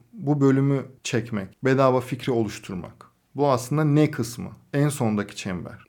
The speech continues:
Bunun gibi yaptığım başka şeyler, işte konferanslar, seminerler, birebir görüşmeler, işte bir kitap yazmaya başladım.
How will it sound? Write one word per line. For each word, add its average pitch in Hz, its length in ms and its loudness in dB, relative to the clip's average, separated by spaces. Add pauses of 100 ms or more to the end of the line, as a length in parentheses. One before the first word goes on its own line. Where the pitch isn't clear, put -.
Bunun 165 260 6
gibi 147 180 2
yaptığım 131 500 2
başka 123 280 2
şeyler, 104 240 -2
işte 104 200 -6
konferanslar, 117 760 -2
seminerler, 110 720 0 (120)
birebir 117 280 2
görüşmeler, 101 760 -6
işte - 180 -8
bir 117 60 -6
kitap 123 320 -2
yazmaya 92 340 -4
başladım. - 400 -16